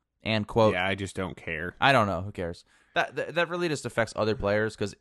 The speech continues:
Speaker 1: would you rather have Ben Roethlisberger or Mason Rudolph at this point? I don't know.
Speaker 2: Uh, ugh.
Speaker 1: Yeah,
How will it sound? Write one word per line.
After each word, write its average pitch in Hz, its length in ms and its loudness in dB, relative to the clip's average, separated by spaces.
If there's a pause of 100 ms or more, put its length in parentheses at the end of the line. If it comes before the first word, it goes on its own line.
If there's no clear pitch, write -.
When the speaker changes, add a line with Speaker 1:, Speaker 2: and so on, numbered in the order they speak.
(220)
Speaker 1:
would 135 240 -2
you 165 80 -4
rather 123 320 4
have 113 220 0
Ben 110 160 0
Roethlisberger 143 560 -4
or 117 180 -4
Mason 95 300 -6
Rudolph 62 440 -10
at - 80 -18
this - 120 -20
point? - 340 -20
I - 80 -12
don't 78 100 -8
know. 73 180 -10 (500)
Speaker 2:
Uh, 90 300 -8 (680)
ugh. 92 240 -4 (560)
Speaker 1:
Yeah, 73 220 -4